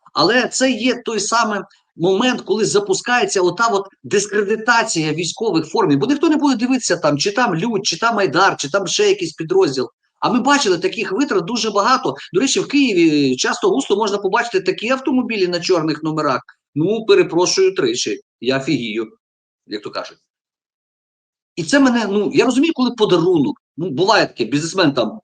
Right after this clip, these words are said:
віддав своє Бентлі на війну. Ну, окей. Хоча я не знаю, що на ньому робити, але, ну, можу зрозуміти, коли це подарунок. Ну, коли за-, збираються гроші по копійкам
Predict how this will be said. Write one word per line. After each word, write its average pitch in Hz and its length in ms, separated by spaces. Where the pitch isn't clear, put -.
віддав 170 340
своє 147 300
Бентлі 175 480
на 139 120
війну. 139 380
Ну, 107 420
окей. 104 440
Хоча 131 180
я 143 60
не 147 60
знаю, 139 200
що 131 120
на 123 80
ньому 117 200
робити, 190 300
але, 113 240
ну, 101 240
можу 123 300
зрозуміти, 110 460
коли 113 160
це 113 120
подарунок. 127 460
Ну, 113 60
коли 165 340
за-, 120 640
збираються 127 600
гроші 139 440
по - 80
копійкам 131 640